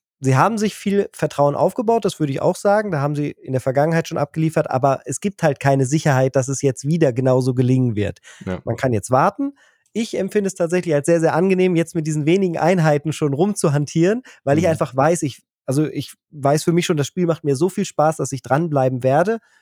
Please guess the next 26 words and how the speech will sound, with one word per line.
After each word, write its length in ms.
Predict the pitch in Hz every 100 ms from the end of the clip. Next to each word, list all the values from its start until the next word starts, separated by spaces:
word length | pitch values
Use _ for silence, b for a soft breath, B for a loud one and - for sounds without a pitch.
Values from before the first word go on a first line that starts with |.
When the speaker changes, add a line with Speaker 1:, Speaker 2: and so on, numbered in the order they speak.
| _ -
Speaker 1:
wenn 120 | 143
die 80 | 143
Entwicklung 380 | 135 156 147
jetzt 180 | 143 131
normal 320 | 135 127 127
voranschreitet. 760 | 131 131 123 175 - 170 170 180
Und 100 | 143
dann 160 | 147 143
werde 160 | 156
ich 100 | 156
es 100 | 156
einfacher 540 | 123 156 175 170 165 143
haben, 300 | 151 156 139
halt 180 | 139
neue 260 | 143 139 147
Sachen 360 | 143 135 147 143 _ _ -
in 120 | 143
meine 220 | 143 143
Strategien 500 | - 135 139 143 165
zu 160 | - 135
implementieren, 640 | 117 123 123 127 - 139
als 200 | 117 -
mich 180 | 131 -
mit, 140 | 127
direkt 280 | 131 143 -
mit 200 | 139 -